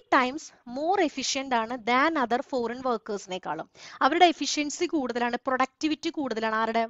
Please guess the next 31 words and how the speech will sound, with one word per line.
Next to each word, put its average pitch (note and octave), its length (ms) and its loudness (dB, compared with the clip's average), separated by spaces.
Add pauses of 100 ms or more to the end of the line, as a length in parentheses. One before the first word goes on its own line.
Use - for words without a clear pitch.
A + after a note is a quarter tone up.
വർക്കേഴ്സിന്റെ, B3 600 0 (100)
ലേബറേഴ്സിന്റെ. B3+ 680 0 (280)
So - 100 2
അവർ F#4+ 100 0 (100)
കൂടുതൽ E4+ 360 2
പ്രൊഡ്യൂസ് C4 380 0
ചെയ്യാനായിട്ട് B3+ 380 0
സാധിക്കും. F#3+ 440 -2
അതാണ് C#4+ 300 2
ഫസ്റ്റ് E4+ 360 0
റീസൺ B3+ 320 -4
പറഞ്ഞത്. A3 240 -2 (360)
സെക്കൻഡ് G#4 460 2
റീസൺ C#4 220 -4 (100)
പറഞ്ഞത് A#3 280 -2 (360)
യു E4+ 80 4 (140)
എസിലത്തെ D#4 400 0 (120)
ഡൊമസ്റ്റിക് C4 520 -4
പീപ്പിളിന് A3+ 480 -4 (160)
കൂടുതൽ E4 320 2 (160)
ആവശ്യമുള്ളത് B3+ 500 -2 (140)
ക്യാപിറ്റൽ C#4+ 560 -2
ഇന്റൻസീവ് B3+ 520 -4
ഗുഡ്സ് B3 320 -6
ആണ്, A3+ 140 -2 (460)
ഏഹ്, A#3+ 200 4
ലേബർ D#4 320 4
ഇന്റൻസീവ് B3+ 440 -4
ഗുഡ്സ് C4+ 280 -6
അല്ല. F3+ 120 -6 (360)
അതുകൊണ്ട് E4 380 2